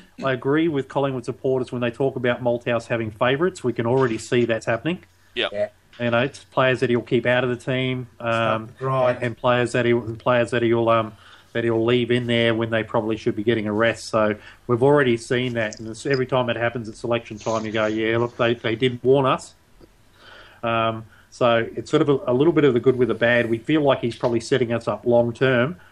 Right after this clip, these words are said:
Speaker 1: but he was bought in to, to be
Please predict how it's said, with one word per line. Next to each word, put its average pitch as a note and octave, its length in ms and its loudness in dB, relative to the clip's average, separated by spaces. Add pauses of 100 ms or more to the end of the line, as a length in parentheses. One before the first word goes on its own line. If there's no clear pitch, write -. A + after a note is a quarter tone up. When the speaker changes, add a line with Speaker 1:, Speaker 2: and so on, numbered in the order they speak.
(180)
Speaker 1:
but C#3 400 0 (800)
he C3 140 0
was B2 160 2
bought D3 380 4
in C#3 400 2 (1000)
to, C3 160 -4 (360)
to B2 100 -4
be B2 420 2